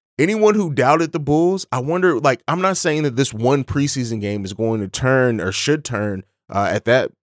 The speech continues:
for that matter, uh, very many doubters, uh, all the way around, but it should open some more eyes. This is coming also off the Bulls being voted as ha-, having the best, um, offseason by the N B A G Ms.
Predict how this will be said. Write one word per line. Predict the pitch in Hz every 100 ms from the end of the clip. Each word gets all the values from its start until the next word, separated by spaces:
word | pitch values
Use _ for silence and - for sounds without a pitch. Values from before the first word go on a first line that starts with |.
| 60 -
for | 101
that | 107 127
matter, | 113 104 101 - - - -
uh, | 92 82
very | 143 143
many | 139 131 104
doubters, | 117 123 123 113 104 - _ _
uh, | 113 107 104 _
all | 117 160
the | 156
way | 117 107
around, | 101 139 123 101 98 -
but | 104
it | 110
should | 165 160
open | 143 135 131
some | 117
more | 117 113
eyes. | 110 120 123
This | 110 117
is | 143
coming | 165 147
also | 120 131 151 120
off | 120 127 _ _ _ -
the | 104
Bulls | 113 131 131 113
being | 123 123 117
voted | 110 117 117 107
as | 107
ha-, | 117 113 -
having | 117 110 117 113
the | 107
best, | 113 113 - - _ _ -
um, | 107 101
offseason | 110 131 131 123 110 110 107
by | 98 110 117
the | 110 98 107 107 -
N | 123
B | 117 117
A | 113
G | 101 113 123
Ms. | 143 107 87